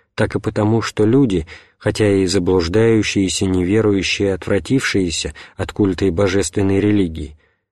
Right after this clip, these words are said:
без всякого сомнения лучше тех, кого посредством искусства своего сделали богами,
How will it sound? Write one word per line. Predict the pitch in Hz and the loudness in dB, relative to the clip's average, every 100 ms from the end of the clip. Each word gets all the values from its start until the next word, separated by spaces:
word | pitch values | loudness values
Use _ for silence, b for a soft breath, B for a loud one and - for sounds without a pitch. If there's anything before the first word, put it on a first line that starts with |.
| _ - | _ -6
без | 104 - | -4 -2
всякого | - 131 123 110 | -4 -2 0 0
сомнения | - 107 113 113 113 110 | 0 2 4 2 2 2
лучше | 110 127 - - 87 | 2 0 -2 -4 -4
тех, | - 113 - B B _ - | -2 -2 -2 B B _ 0
кого | 104 98 98 85 | 2 4 2 0
посредством | 107 98 - 101 90 - 92 92 | -2 -2 0 0 -2 -2 -2 -2
искусства | - - 123 - 98 | -4 -4 -4 0 -2
своего | - 98 90 85 82 B B | 0 -2 0 -2 -4 B B
сделали | 92 92 92 90 | -2 2 2 2
богами, | 90 101 104 98 82 71 | 0 0 2 0 -2 -8